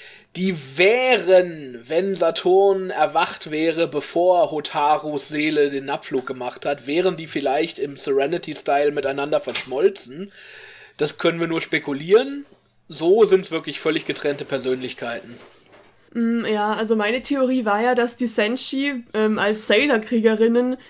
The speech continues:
Speaker 2: sowieso minimal anders sind als, ähm,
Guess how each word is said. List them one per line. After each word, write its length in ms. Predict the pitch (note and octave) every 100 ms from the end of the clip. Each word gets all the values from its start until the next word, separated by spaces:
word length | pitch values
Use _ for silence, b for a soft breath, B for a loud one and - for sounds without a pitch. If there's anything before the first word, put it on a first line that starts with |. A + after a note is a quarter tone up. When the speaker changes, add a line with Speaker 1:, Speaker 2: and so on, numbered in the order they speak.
| B
Speaker 2:
sowieso 600 | - C4 C4 C4 C4+ C#4
minimal 840 | A3 A3 C#4+ E4+ G4+ F#4 D4 D4 C#4
anders 680 | A3 B3 C#4+ G#3 G3+ G#3+ -
sind 340 | A#3 C4 C4
als, 500 | G#3+ A3 A3+ A3 -
ähm, 480 | F#3 G3+ G3+ G3+ G#3